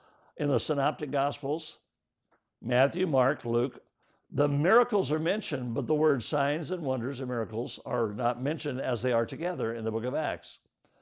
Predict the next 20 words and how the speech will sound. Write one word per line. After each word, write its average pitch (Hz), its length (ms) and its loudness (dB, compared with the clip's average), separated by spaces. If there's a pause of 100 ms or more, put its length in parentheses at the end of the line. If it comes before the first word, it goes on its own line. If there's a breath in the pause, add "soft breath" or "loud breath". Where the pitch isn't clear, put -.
(560 soft breath)
They 156 160 10
are 180 140 8
mentioned 160 440 0
more 196 360 2
in 175 160 -4
the 151 100 0
Gospel 151 460 0
of 123 100 0
John, 117 480 -4 (420 soft breath)
but 160 140 4
in 170 100 4
the, 139 240 4
in 160 160 -2
the 135 80 0
Gospels, 143 500 0
Matthew, 143 320 0
Mark, 135 320 2
Luke, 151 300 6
Jesus 131 520 0
said, 123 300 0